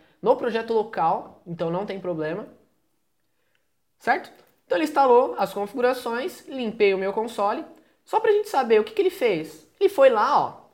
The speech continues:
criou as dependências de desenvolvedor no meu arquivo de pacotes, pra depois, se eu quiser ver qual que é a versão necessária pra rodar esse projeto, eu vejo a partir dele.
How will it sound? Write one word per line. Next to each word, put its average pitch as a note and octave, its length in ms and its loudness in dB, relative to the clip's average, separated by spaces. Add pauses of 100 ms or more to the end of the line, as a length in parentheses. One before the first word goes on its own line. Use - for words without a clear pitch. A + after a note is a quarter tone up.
(340)
criou D4 640 4
as G#3+ 160 0
dependências F#3+ 640 -4
de F3 140 -8
desenvolvedor F3 600 -4
no C#4 100 -6
meu F#3+ 140 -2
arquivo E3+ 380 -6
de F3 80 -10
pacotes, G#3+ 560 -4 (340)
pra B3 140 2
depois, B3+ 380 2
se - 260 -6
eu A#3+ 80 4
quiser F#3+ 400 -4
ver F3+ 200 -4
qual A#3+ 180 -4
que - 80 -8
é G3+ 40 -4
a G3+ 40 -6
versão F#3+ 360 -6
necessária A3+ 640 -4
pra A#3+ 160 -8
rodar F#3 240 -4
esse F#3 120 -10
projeto, G#3+ 480 -6
eu C#4 120 -6
vejo B3+ 220 -4
a A#3 60 -8
partir B3 300 -10
dele. G3 380 -4